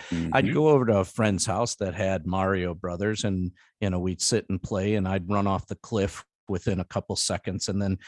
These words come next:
Speaker 1: you know, I'd sit and watch for an hour of this expert going through things, you know, and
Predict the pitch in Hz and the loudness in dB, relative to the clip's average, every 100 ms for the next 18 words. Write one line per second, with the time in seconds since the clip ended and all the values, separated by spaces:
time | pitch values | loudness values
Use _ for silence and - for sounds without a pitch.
0 | - - - 95 92 - - 104 98 90 | -18 -6 0 2 2 2 2 2 2 2
1 | 92 - - - _ _ _ _ _ - | 2 0 -4 -8 _ _ _ _ _ -6
2 | 95 95 104 98 90 82 87 - 117 - | -2 2 4 4 2 -2 -4 -4 -6 -8
3 | - 110 90 - 107 95 101 110 117 113 | -6 -4 -6 -2 0 0 -2 -2 0 0
4 | - 98 98 92 - - - - - 107 | 0 0 0 -4 -8 -18 -20 -20 -4 0
5 | 95 92 92 90 | 0 0 0 -2